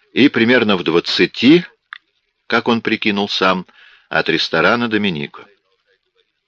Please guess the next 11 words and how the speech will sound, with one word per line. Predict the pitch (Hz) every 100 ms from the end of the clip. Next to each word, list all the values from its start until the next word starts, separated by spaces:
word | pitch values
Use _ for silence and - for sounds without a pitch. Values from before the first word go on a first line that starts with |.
| _
Гарри | - 117 117
пришел | 113 107 117 110
к |
выводу, | 98 127 147 139
что | 131 - 98
должен | 104 127 127
съездить | 113 - 92 113 120 117
туда | 113 87 104
в | 101
ближайшие | 104 92 95 - 107
дни — | 92 85 92